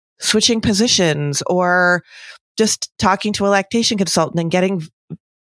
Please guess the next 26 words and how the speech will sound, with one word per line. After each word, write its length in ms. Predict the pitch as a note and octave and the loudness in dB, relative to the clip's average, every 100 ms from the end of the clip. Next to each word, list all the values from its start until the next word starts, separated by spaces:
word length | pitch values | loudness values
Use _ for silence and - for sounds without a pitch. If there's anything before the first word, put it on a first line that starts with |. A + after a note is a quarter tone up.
| - | -2
verification 600 | F#3+ F#3 F#3+ F#3+ G#3 F#3+ | 0 0 0 0 0 0
that 80 | E3+ | 0
everything 400 | D#3+ F#3 F#3+ F3 | 2 0 0 0
is 200 | F3+ F3 | 0 0
actually 400 | E3+ F3 - F3 | 0 0 0 0
okay. 560 | E3 D#3+ E3+ D#3+ - - _ _ _ _ _ _ _ _ _ _ _ _ _ _ _ _ - - | 0 0 0 0 -2 -8 _ _ _ _ _ _ _ _ _ _ _ _ _ _ _ _ -20 -12
So 160 | - A3 | -4 0
there's 200 | G#3+ A3+ | 0 0
a 60 | G#3+ | -2
lot 320 | G3+ G3 A3 | 0 0 0
of 120 | G3+ | -2
reasons 360 | G#3+ A3+ A3+ F#3 | -2 0 -2 0
why 240 | D3+ E3+ | 0 0
people 260 | - - B3+ | -2 -2 0
don't 220 | C4+ - - | 0 -2 -4
reach 240 | C4+ - | -2 0
their 140 | C#4 | -2
goals, 500 | C4 C#4+ D4+ D4+ - - - - | 0 2 2 0 -6 -10 -16 -6
but 100 | G#3 | -2
I 60 | G3+ | 0
think 260 | G#3+ G#3 - | 0 -4 -6
a 60 | F3+ | -6
lot 280 | F3 E3+ F3 | 0 2 2
of 80 | |
those 240 | F3 E3+ D#3+ | 2 0 0
reasons 800 | E3+ E3 F#3 F3+ G#3 G3+ - | 0 2 2 2 2 2 0